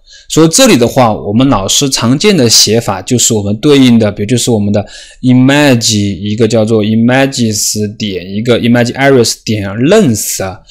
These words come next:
啊，比如说我们新上一千，就是让它当前的这样一个长度，一个一千、一千的整数倍让它去选中，然后这里传递一个参数是 true，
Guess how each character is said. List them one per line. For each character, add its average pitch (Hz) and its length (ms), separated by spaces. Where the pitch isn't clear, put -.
啊， 117 100
比 113 80
如 110 60
说 123 100
我 113 60
们 110 100
新 151 320
上 - 320
一 143 80
千， 131 460
就 190 160
是 208 80
让 208 240
它 196 200
当 233 380
前 113 380
的 147 120
这 - 140
样 165 160
一 120 60
个 131 100
长 113 340
度， 165 160
一 123 80
个 139 120
一 165 200
千、 160 400
一 151 140
千 254 340
的 208 140
整 98 220
数 - 160
倍 120 80
让 113 120
它 107 60
去 123 100
选 101 280
中， 104 200
然 113 100
后 - 20
这 - 120
里 247 100
传 113 260
递 139 120
一 127 40
个 127 80
参 143 240
数 135 140
是 120 100
true， - 280